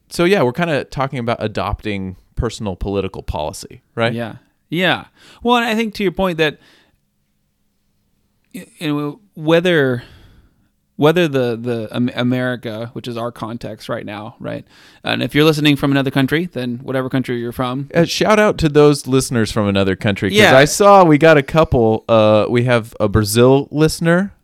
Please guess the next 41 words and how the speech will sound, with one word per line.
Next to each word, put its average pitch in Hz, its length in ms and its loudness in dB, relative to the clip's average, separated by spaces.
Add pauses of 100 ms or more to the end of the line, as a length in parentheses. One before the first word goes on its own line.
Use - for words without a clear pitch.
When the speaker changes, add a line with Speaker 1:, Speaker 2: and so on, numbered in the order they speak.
(160)
Speaker 1:
a 101 520 0
Netherlands 139 720 0
listener, 160 580 -2 (480)
and 113 220 -2
I 120 80 -6
think - 260 -8
I - 100 -6
saw 113 280 2
a 101 60 4
United 101 500 0
Kingdom, 123 540 0
and 120 200 -2
then, 147 200 -2 (380)
uh, 101 260 0
most 123 260 0
recently, 107 720 2
we 104 160 -4
have 101 380 -2
a 95 100 -6
Canadian 120 580 4
listener. 95 380 -6 (280)
And 160 120 0
I - 40 6
don't 196 100 4
know 165 80 6
if 139 100 6
Speaker 2:
Excellent. 127 60 -2
Speaker 1:
they're 117 120 4
actually 113 440 0
Canadian 104 500 0
or 98 100 -2
if 90 80 -6
they're 92 120 -2
just 90 260 -10
traveling 87 420 -4
in 104 140 -2
Canada 117 400 -4
and - 100 -10
listening 135 360 -8
to - 140 -12
us. 151 120 -12